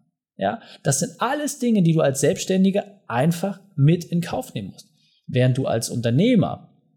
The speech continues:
ja, anders und hart arbeiten musst. Warum? Weil als Selbstständiger du dir über diese Dinge wie Unternehmensskalierung, weiteres Wachstum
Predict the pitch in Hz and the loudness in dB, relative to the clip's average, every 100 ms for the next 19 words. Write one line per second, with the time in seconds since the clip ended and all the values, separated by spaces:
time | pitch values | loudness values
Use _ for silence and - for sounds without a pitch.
0 | _ _ _ _ 110 113 160 240 330 - | _ _ _ _ -4 -2 0 -4 -8 -8
1 | 123 156 208 202 170 - 135 151 - 135 | -2 2 2 0 -4 -2 -2 -2 -2 -2
2 | 160 175 180 196 233 269 - - 123 113 | 2 0 2 0 0 -6 -16 -4 -2 2
3 | 123 208 285 - - _ 120 127 165 226 | 2 2 -2 -12 -20 _ 0 2 0 -2
4 | - 185 180 175 185 170 139 139 131 123 | -2 0 2 2 0 0 0 0 0 -2
5 | 123 123 233 208 135 131 120 113 117 147 | -2 0 2 2 0 -4 -6 -4 2 4
6 | 170 170 143 147 160 143 143 139 143 135 | 4 2 0 4 2 4 2 4 2 0
7 | 135 127 147 127 139 160 190 - 170 | -2 -4 -4 -4 0 -2 -2 -2 0